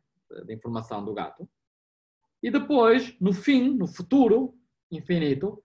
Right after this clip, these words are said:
só tenho radiação a chegar. Radia-, só tenho fótons a chegar.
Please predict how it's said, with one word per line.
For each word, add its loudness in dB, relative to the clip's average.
só 0
tenho 2
radiação -2
a -2
chegar. -6
Radia-, 0
só -6
tenho -2
fótons -2
a -4
chegar. -8